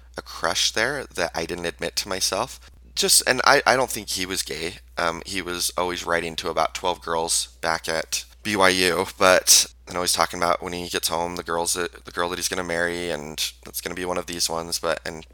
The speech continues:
he got married pretty quick after getting home. Anyways, he would put his arm around me. He would, he was just physical and not a sexual way, but, like, you know, I'd be laying on the bed and he'd jump on the bed next to me and sit close and talk, and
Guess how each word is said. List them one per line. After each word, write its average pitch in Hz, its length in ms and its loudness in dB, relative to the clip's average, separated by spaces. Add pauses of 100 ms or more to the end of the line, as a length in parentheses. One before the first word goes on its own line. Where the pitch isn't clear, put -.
he - 120 -6
got 87 160 4
married 85 240 -4
pretty 87 160 -10
quick - 280 -6
after 82 220 -4
getting 82 200 -10
home. 80 260 -10 (380)
Anyways, 87 580 2 (120)
he - 140 -6
would 170 120 2
put 156 120 -2
his 135 100 2
arm 101 180 6
around 98 260 6
me. 98 280 -2
He 98 200 -4
would, 98 260 -2 (680)
he 117 60 -16
was 123 100 -6
just - 300 -2 (520)
physical 98 540 -2
and 82 140 -8
not 98 300 4
a 95 260 0 (180)
sexual 82 800 -2 (460)
way, 87 200 0
but, 87 160 0
like, 85 260 0
you 87 60 -6
know, 85 80 -2
I'd 87 120 -2
be 92 100 -6
laying 85 220 -2
on 92 100 2
the 92 60 -6
bed 82 220 4
and 85 80 -12
he'd 87 140 -8
jump 85 200 0
on 90 120 0
the 87 80 -6
bed 80 200 2
next 78 260 -2
to 82 100 -8
me 87 180 -8
and 87 160 -8 (500)
sit - 220 0
close 85 500 0
and 78 180 -4 (280)
talk, 82 380 2 (120)
and 82 380 -4